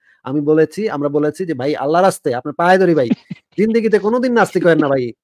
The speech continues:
আমারে ভাই মানে মাফ করেন ভাই, আল্লাহর রাস্তে ভাই, <laughs> কসম খোদার,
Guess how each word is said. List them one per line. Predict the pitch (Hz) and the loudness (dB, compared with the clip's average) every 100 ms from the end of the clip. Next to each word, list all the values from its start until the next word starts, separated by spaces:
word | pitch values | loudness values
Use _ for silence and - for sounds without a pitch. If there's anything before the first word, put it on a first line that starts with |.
| _ - | _ -4
আমারে | 175 202 220 | 2 4 6
ভাই | 220 220 | 4 4
মানে | 220 220 | 2 0
মাফ | 214 180 254 294 | -2 0 0 2
করেন | 226 185 | 2 2
ভাই, | 160 139 131 | 2 0 -2
আল্লাহর | - 240 262 233 | 0 4 6 4
রাস্তে | - 175 | 2 0
ভাই, | 151 151 170 | 0 0 -2
<laughs> | 220 240 - 240 - - 175 392 | -4 -4 -4 -6 -6 -8 -2 2
কসম | - 277 254 | 2 0 -2
খোদার, | 214 170 | 0 0